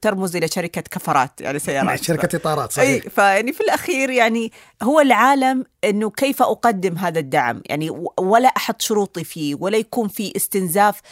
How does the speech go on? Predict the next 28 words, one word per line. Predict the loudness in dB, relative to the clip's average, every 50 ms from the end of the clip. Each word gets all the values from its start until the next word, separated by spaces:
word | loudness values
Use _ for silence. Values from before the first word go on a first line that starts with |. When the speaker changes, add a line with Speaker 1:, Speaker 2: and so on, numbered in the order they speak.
| -20 -20 -20 -18 -8 -4
Speaker 1:
للدورة | 0 0 0 0 -2 -6 -4 -2 -2 -2 0 0 2 2 4 4 4 4 2 2
القائمة، | -2 -6 -2 2 2 2 2 2 -2 -4 -4 -2 -2 -2 -4 -8 -18 -20 _ -6
لا | 0 2 2 4
يعني | 4 2 2 2 2
معناته | 2 2 2 2 0 0 0 -2 -2 -2
إنه | -2 -2 -4 -4 -4 -4 -2
أنا | -2 -2 0 -2 -2 -2 -2
أسيء | -2 -2 0 -2 -2 -2 -4 -8 _ _ _ -8
إذا | -6 -2 0 0
دخل | 0 0 0 0 -2 -2 -2
داعمين | 0 0 0 0 0 -2 -2 -2 -2
خارج | 0 2 2 4 4
Speaker 2:
لا، | 2
هو | 2 4 4
Speaker 1:
نطاق | 4 4 4 2 0 -2
Speaker 2:
يعني | 0 0 0 0
Speaker 1:
الثقافة. | 0 2 2
Speaker 2:
هو | 0
أصبح | 0 0 0 0 -2 -4 -4 -4
الآن | -4 -2 0 0 0 0
من | 0 -2 -2
ثقافة | -4 -4 -6 -4 -4 -4 -4 -4 -6
الشركات | -8 -6 -6 -6 -6 -6 -4 -4 -4 -4 -4 -6
اللي | -6 -6
موجودة | -6 -6 -4 -4 -4 -4 -4
حول | -4 -2 -2
Speaker 1:
مم. | -2
Speaker 2:
العالم | -2 -2 0 0 2 2 2 2 0 0